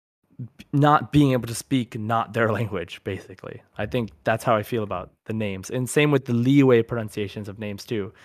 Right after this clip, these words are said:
You know, Hoyoverse gets the names incorrect, um, is what a lot of people say. Like, even the actors themselves get their names correct, uh, incorrect, uh, based off the official Chinese pronunciation or whatever.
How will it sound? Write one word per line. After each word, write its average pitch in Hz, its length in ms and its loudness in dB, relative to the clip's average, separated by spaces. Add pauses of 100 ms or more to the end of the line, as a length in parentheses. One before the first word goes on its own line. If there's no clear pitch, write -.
(500)
You 120 120 0
know, 117 200 0 (600)
Hoyoverse 139 520 4
gets 127 240 4
the 131 100 0
names 127 280 2
incorrect, 117 720 -2 (380)
um, 107 500 0 (520)
is 123 200 2
what 120 120 6
a 120 60 6
lot 117 160 6
of 117 60 -6
people 113 240 -4
say. 110 300 2
Like, 104 240 2
even 147 260 2
the 127 220 0
actors 143 380 -2
themselves 139 400 0
get 117 220 -4
their 123 140 -2
names 143 360 -2
correct, 101 460 -8
uh, 131 140 2
incorrect, 117 580 -2 (380)
uh, 113 120 2
based 123 280 0
off 123 100 -4
the 131 100 -4
official 135 340 -2
Chinese 131 420 -2
pronunciation 135 640 0
or 107 40 -4
whatever. 110 340 -4